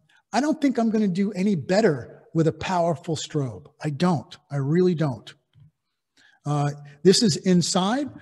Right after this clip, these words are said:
There is a lot of light in here, uh, and I needed a little kicker for fill on the face. Once again, the Fresnel.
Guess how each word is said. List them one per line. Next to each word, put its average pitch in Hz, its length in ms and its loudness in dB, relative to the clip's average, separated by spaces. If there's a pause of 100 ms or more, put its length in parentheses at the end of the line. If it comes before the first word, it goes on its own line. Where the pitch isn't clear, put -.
(120)
There 156 160 2
is 139 100 0
a 135 60 -6
lot 156 260 -2
of 160 80 0
light 175 240 2
in 208 140 0
here, 214 420 -2 (240)
uh, 143 300 -4 (100)
and 151 100 -4
I 143 300 -6
needed 170 340 2
a 156 40 0
little 165 260 2
kicker - 680 -4 (180)
for 156 680 2 (300)
fill 175 460 4
on 170 160 2
the 151 80 0
face. 196 520 0 (360)
Once 151 240 -2
again, 143 500 -2 (400)
the 156 100 2
Fresnel. 165 840 0